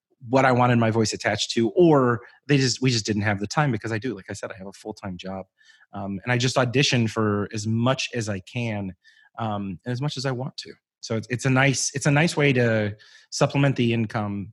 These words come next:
but it's also a nice way to, to, to do the thing that I love doing, which is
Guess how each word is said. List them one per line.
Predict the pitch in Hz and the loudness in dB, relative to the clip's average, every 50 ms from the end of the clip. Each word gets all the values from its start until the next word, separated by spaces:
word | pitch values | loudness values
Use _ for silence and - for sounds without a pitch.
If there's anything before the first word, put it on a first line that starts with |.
| _ - | _ -6
but | 123 | -4
it's | 123 120 - | -2 -2 0
also | 170 202 - 277 | -2 -2 -2 -2
a | 214 | -2
nice | 147 127 117 - | -2 -2 -2 -2
way | - 117 113 | -2 -2 0
to, | 110 104 101 - | 0 -2 -4 -6
to, | - - - 113 110 101 98 98 92 - _ _ _ - | -8 -6 -4 -2 -2 -2 -2 -4 -6 -10 _ _ _ -6
to | - 131 | -6 -2
do | 120 120 143 147 | 2 4 4 4
the | 131 127 | 4 2
thing | 123 131 120 113 | 0 0 -2 0
that | 110 104 | 0 0
I | 101 95 | -2 -2
love | 98 95 90 - | -4 -6 -8 -10
doing, | - 95 95 95 95 87 | -12 -12 -12 -12 -14 -14
which | 95 - - | -14 -14 -12
is | 92 98 92 - | -12 -12 -14 -14